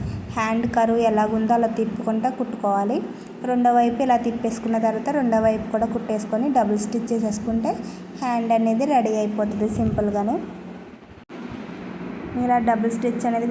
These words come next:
వేసేసుకుందాం. కొంచెం లోపల క్లాత్ అనేది పడకుండా జాగ్రత్తగా వేసుకోవాలి, లోపల క్లాత్ అనేది వచ్చేస్తూ ఉంటుంది.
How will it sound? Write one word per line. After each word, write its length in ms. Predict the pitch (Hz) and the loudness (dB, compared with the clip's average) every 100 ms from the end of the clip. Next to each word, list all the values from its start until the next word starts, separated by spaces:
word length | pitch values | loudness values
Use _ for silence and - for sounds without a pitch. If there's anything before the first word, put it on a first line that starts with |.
| 233 | 0
వేసేసుకుందాం. 640 | 226 220 - 220 214 240 415 - - - - - - - - - - | -2 -4 -4 -2 -2 -2 -4 -8 -12 -12 -14 -16 -18 -18 -18 -18 -12
కొంచెం 260 | 240 226 240 233 247 | -8 -6 -6 -4 -2
లోపల 320 | 233 220 233 240 | 0 2 0 0
క్లాత్ 280 | 247 233 226 226 | 2 2 2 2
అనేది 280 | 226 226 233 233 | 2 0 0 0
పడకుండా 460 | 214 208 226 226 240 - 240 214 208 | 0 0 0 0 -2 -2 -4 -2 0
జాగ్రత్తగా 540 | 202 208 208 214 220 | 2 0 0 0 0
వేసుకోవాలి, 640 | 220 214 - 202 190 190 247 359 - - - - 226 | 0 -2 -2 -2 0 0 -2 -4 -8 -10 -12 -8 -2
లోపల 280 | 220 226 226 | -2 -2 -4
క్లాత్ 320 | 233 220 214 226 | -2 -2 0 -2
అనేది 200 | 220 220 214 | -2 -4 -4
వచ్చేస్తూ 440 | 202 214 208 214 214 | -4 -6 -4 -4 0
ఉంటుంది. 300 | 208 196 | 0 -2